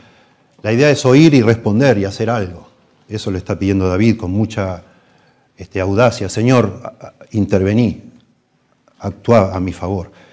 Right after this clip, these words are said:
Óyeme cuando clamo, oh Dios, de mi justicia". Es la única vez en toda la Biblia que se le llama a Dios, "Dios de mi justicia".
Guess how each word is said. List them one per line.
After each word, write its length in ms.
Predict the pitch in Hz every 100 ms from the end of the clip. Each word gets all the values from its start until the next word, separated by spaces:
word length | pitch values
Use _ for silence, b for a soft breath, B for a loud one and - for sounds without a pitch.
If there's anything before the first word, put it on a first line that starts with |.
| b b
Óyeme 440 | 127 135 123 127
cuando 320 | 123 110 107 104
clamo, 600 | 135 139 113 101 85 - -
oh 100 | 101
Dios, 600 | 104 90 - - - b b b b b b b
de 260 | 98 110 120
mi 140 | 160
justicia". 720 | 156 143 - 123 - - - _ _
Es 160 | 123 123
la 140 | 123
única 280 | 151 170 151
vez 200 | 151 -
en 180 | 113 110
toda 180 | 160 143
la 100 | 123
Biblia 520 | 135 135 135 123 b b b b b
que 120 | 101
se 120 | 110
le 80 | 107
llama 360 | 101 131 117 110
a 100 | 107
Dios, 400 | 104 123 123 -
"Dios 360 | 113 110 131 113
de 160 | 110
mi 380 | 104 104 113 135
justicia". 1000 | 127 - 117 - - 117 - - - -